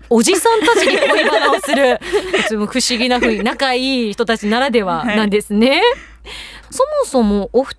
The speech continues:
Speaker 1: 人が消防団に入ろうと思ったきっかけは何だったんですか？じゃあ、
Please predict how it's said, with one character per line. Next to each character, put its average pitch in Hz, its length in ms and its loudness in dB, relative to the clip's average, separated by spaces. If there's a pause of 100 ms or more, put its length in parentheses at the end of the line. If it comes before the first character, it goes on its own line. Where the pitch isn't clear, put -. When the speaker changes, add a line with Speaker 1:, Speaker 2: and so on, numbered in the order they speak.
(300)
Speaker 1:
人 403 60 -2
が 403 480 4
消 339 180 -2
防 330 140 2
団 226 160 0
に 170 60 -6
入 294 200 -2
ろ 330 100 -2
う - 40 -10
と 180 100 -6
思 190 160 -2
っ - 40 -12
た - 140 -10
き - 140 -12
っ - 40 -18
か 262 180 -4
け 262 180 0
は 247 380 2
何 311 160 4
だ 220 80 0
っ - 60 -6
た - 120 -12
ん - 60 -12
で - 80 -16
す - 100 -18
か？ 320 160 -2
じ - 180 -10
ゃ 143 40 -8
あ、 - 20 -12